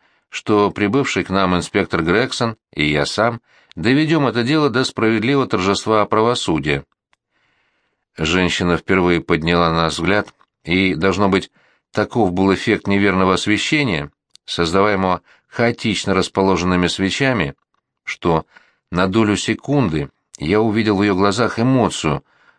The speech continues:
более походившую на лукавство — чем на глубокое горе. Впрочем, наверняка мне это лишь померещилось. "А Стивен не с вами?" — невпопад спросила она. "Ах, конечно, он сейчас, вероятно,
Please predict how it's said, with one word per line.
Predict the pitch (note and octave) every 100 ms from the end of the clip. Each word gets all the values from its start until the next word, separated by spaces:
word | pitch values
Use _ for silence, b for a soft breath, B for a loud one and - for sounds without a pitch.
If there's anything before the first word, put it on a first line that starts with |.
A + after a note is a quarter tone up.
| b
более | C#2+ F#2 F2
походившую | E2+ - F#2 F2+ E2+ F#2+ F2+
на | F#2
лукавство — | G2+ - B2+ A2+ - - C2+ - _ _ -
чем | E2 D#2
на | D#2
глубокое | D#2 E2+ E2 D2+ F2 E2
горе. | D#2+ D#2 C#2+ C#2 _ _ _ _ _ _ _ _
Впрочем, | - F3+ F3+ D#3
наверняка | A#2 A2+ B2 A#2+ C#3
мне | A2
это | F#2
лишь | F2+ E2
померещилось. | G2 F#2 D#2+ D2 C#2 - D2 C#2+ - _ _ _ _ _ _ _ _ _ _ _
"А | A2 A#2+ A2+ E2+
Стивен | - - D#3 G2+ F2
не | F#2+ A#2+
с | D#3+
вами?" — | G3 F3 D#2 D2 _ _ _
невпопад | D#2+ F#2+ - G2+ F#2+ F2+
спросила | - F#2+ F2+ F#2+ F#2+
она. | F#2 E2+ C#2+ _ _ _ _ _ _ -
"Ах, | E2 D#2 -
конечно, | F#2 B2+ A#2+ F#2
он | E2+
сейчас, | F#2 - G2+ -
вероятно, | F#2+ G2+ G2+ G2+ F#2+